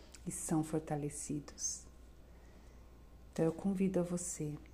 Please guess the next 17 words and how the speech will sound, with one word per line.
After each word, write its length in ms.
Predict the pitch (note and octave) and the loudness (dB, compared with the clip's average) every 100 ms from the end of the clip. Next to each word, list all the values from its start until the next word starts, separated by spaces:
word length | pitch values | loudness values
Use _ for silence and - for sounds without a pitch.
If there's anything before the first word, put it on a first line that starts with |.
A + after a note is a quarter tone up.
| - - - - - - - | -16 -18 -18 -18 -16 -14 -2
independente 800 | D#3 D#3 D#3+ D#3 D#3 E3 E3 E3 | 0 0 2 4 6 6 4 0
da 160 | E3 | 0
situação 520 | D#3+ - E3 - - D#3 | 0 0 0 0 0 0
que 80 | |
esteja 280 | - D#3+ D#3 | 0 0 0
vivendo, 720 | D#3 D#3+ D#3 D#3 D#3 D#3 D#3 - - - - - - - | 0 -2 2 2 4 2 0 -6 -16 -16 -16 -16 -16 -12
está 220 | - D#3+ | -4 -2
passando, 760 | - D3+ - - E3 E3 D#3+ D#3 | 0 -2 0 4 6 6 6 4
né? 200 | D#3+ F#3 - - - - | 2 2 -2 -16 -18 -10
Porque 260 | - D3+ - | -4 -2 2
o 60 | D3 | 2
dia 160 | D3+ | 4
a 60 | D3 | 2
dia 180 | D3+ D3+ | 2 2
não 120 | D3 | 2
é 40 | |
fácil, 640 | - - D#3+ E3+ E3+ - | 0 0 2 2 0 -4